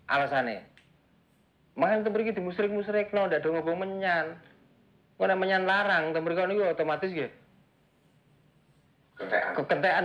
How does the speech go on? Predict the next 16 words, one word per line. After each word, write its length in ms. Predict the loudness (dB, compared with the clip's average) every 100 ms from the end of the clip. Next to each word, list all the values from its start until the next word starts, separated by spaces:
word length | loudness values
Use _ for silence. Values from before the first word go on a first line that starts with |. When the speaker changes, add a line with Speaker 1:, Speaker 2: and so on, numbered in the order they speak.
| 0
Speaker 1:
kentekan 340 | 0 2 2 2 0 -2
mboten, 220 | -2 -2 -2
kentekan, 400 | 0 2 2 0 0
ah, 220 | -2 -2 -4 -2
menyane 420 | 0 2 2 0
mboten 220 | -2 -2
enten, 320 | -2 0 0 -2 -6 -14 -20 -6
mboten 220 | -4 -2 0
masalah. 340 | 2 2 4
Tapi 220 | 2 2
nek 100 | 2
larang 540 | 2 0 0 0 -2 -2
napa 140 | -2
mboten 260 | -2 -4 -4
ngurangi 320 | 0 0 0
devisa 540 | -6 -6 -2 -2 -2